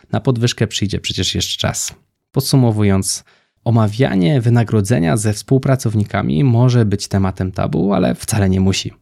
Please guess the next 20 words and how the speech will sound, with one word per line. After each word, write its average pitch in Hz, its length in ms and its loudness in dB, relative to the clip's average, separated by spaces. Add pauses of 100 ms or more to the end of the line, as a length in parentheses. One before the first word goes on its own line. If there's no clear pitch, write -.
(100)
Dzięki 120 280 0
takim 135 400 0
rozmowom 110 400 0
możesz 101 340 0
lepiej 117 340 2
zrozumieć, 98 640 0
ile 131 180 4
zarabiają 110 580 2
osoby 104 360 -2
na 98 120 0
podobnych 143 500 0
stanowiskach - 720 -2 (320)
i 180 80 4
sprawdzić, 107 580 0
czy - 140 0
nie 95 140 4
jesteś 95 440 -2
zbyt 113 340 0
nisko 98 320 0
opłacany. 101 540 -2